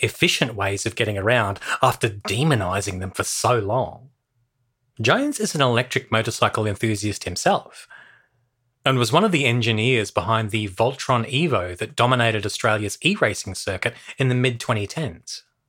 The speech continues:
The ingenuity he saw on display in development of the races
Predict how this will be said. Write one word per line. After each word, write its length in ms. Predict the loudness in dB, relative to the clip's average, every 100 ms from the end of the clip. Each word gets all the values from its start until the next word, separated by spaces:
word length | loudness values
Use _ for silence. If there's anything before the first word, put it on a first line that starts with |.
| _ _ 0
The 160 | 2
ingenuity 520 | 4 4 4 4 4 4
he 140 | 0
saw 360 | 0 2 2 2
on 140 | 0
display 560 | 0 -2 2 4 2 -2
in 120 | -2
development 440 | 0 0 0 -2
of 60 | -2
the 100 | 0
races 560 | 0 0 -6 -10 -10